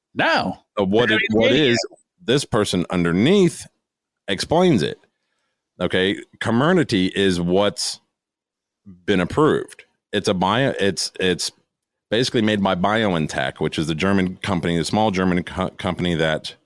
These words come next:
Speaker 2: latched on with, uh, Pfizer for the distribution of its wonderful vaccine. Um, it is still in development and won't be released until twenty twenty-three after long-term case studies have been done. So it was F D A approved,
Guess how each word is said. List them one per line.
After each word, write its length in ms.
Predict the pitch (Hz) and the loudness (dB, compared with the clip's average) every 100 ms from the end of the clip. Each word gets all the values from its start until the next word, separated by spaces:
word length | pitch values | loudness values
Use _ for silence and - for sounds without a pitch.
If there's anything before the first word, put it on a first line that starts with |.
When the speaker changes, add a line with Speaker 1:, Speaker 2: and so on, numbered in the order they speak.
| _ _ | _ _
Speaker 2:
latched 320 | 78 85 - | -4 -4 -4
on 220 | 82 85 76 | -2 -2 -2
with, 160 | 69 | -2
uh, 60 | 71 | -4
Pfizer 600 | 76 98 107 98 95 85 | -4 -2 0 0 -2 -2
for 80 | 71 | -4
the 80 | |
distribution 720 | 69 71 - 73 92 - 82 | -4 -6 -6 -4 -2 -2 -4
of 120 | 73 73 | -2 -2
its 360 | 76 - - _ _ _ _ _ - | -4 -6 -12 _ _ _ _ _ -8
wonderful 340 | 82 80 - | -4 -4 -4
vaccine. 560 | 73 69 67 120 92 69 _ _ _ _ _ _ | -4 -4 -4 -4 -4 -6 _ _ _ _ _ _
Um, 320 | - 85 85 - - | -4 -2 -2 -4 -4
it 100 | 107 | -2
is 100 | 104 | -2
still 300 | - 131 160 | 0 2 2
in 60 | |
development 500 | 147 95 78 85 110 104 | 2 2 0 0 -2 0
and 160 | 101 | 0
won't 180 | 113 139 | 2 2
be 120 | 147 | 2
released 380 | 143 120 110 - | 2 2 2 0
until 240 | 113 110 | -2 -2
twenty 260 | 117 104 117 | -2 -2 -2
twenty-three 540 | 120 139 113 90 87 | 0 -2 0 0 0
after 200 | 80 - | 0 0
long-term 640 | 90 101 123 123 127 113 110 | 0 2 0 0 0 0 -2
case 260 | 110 107 | -2 -2
studies 320 | - 80 92 90 | 0 0 0 0
have 140 | 76 | 0
been 200 | 87 95 | 0 0
done. 300 | 120 95 71 | 0 0 -2
So 180 | 82 85 | 0 0
it 100 | 80 | 2
was 320 | 127 196 175 | 2 2 2
F 180 | 107 - | 0 0
D 180 | 73 58 | -4 -2
A 80 | |
approved, 560 | 58 - 151 92 64 | -4 -2 0 2 0